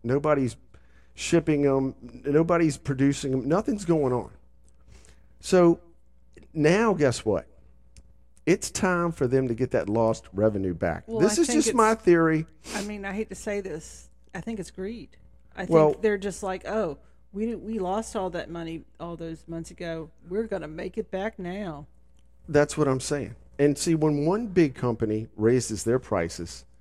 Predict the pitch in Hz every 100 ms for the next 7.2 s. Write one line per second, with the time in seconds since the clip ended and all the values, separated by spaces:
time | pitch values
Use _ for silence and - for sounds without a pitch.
0 | - - 127 139 131 - 143 127 117 110
1 | 104 98 113 185 170 160 - - 127 147
2 | 135 139 127 113 - 120 117 110 101 98
3 | 110 - - - - - - - - -
4 | - - 196 190 180 202 214 208 - 233
5 | 226 196 190 202 196 - - 185 - -
6 | 190 190 202 170 160 - 160 160 170 170
7 | 170